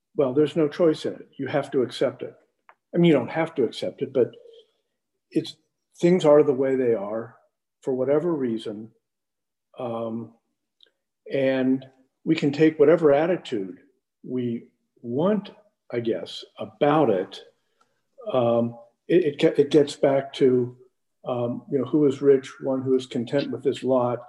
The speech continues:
The current situation we're in just is what it is. So you can either be content with it or not content with it, but in this exact moment and in the next second,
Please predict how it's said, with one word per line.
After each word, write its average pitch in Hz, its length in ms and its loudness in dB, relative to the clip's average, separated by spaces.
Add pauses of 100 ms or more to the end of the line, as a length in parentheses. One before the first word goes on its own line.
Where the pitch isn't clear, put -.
(840)
The 147 80 4
current 254 320 4
situation 196 580 4
we're 175 160 0
in 175 300 -4 (100)
just 180 320 -8 (360)
is 180 260 2
what 170 120 0
it 170 120 0
is. 143 440 -6 (800)
So 160 240 2
you 151 160 -4
can 156 180 -6
either 160 200 -6
be 147 220 -6
content 160 480 -8
with 165 160 -10
it 156 80 0
or 143 80 -2
not 180 280 -2
content 151 340 -10
with - 160 -10
it, 160 100 -8 (220)
but 220 220 4
in 208 160 4
this 196 260 2
exact 170 480 -2
moment 160 460 0 (800)
and 160 160 -2
in 143 160 0
the 139 80 -2
next 160 640 -2
second, - 640 -4